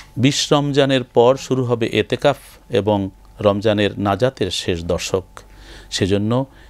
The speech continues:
এই শেষ দশক সবচেয়ে গুরুত্বপূর্ণ রমজানুল মুবারকের। রমজান আল্লাহ পাকের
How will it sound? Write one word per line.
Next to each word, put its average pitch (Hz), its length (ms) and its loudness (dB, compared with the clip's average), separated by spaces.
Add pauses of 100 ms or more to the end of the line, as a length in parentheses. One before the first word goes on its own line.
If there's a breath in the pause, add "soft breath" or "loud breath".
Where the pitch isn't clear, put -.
এই 107 200 2
শেষ 139 340 0
দশক 131 440 -2 (240)
সবচেয়ে - 460 -2
গুরুত্বপূর্ণ 107 800 -2 (380 soft breath)
রমজানুল 98 400 0
মুবারকের। 90 600 -4 (680 loud breath)
রমজান 160 680 4 (560)
আল্লাহ 123 240 2
পাকের 135 360 0